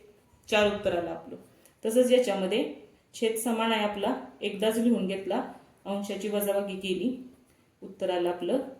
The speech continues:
पाच छेद नऊ, सात वजा दोन, पाच छेद नऊ. छेद समान आहे आपला, एकदाच लिहून घेतला आपण,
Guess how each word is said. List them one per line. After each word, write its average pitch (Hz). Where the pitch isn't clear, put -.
पाच -
छेद 220
नऊ, 165
सात 190
वजा 185
दोन, 185
पाच -
छेद 175
नऊ. 170
छेद 226
समान 233
आहे 247
आपला, 254
एकदाच 247
लिहून 214
घेतला 226
आपण, 196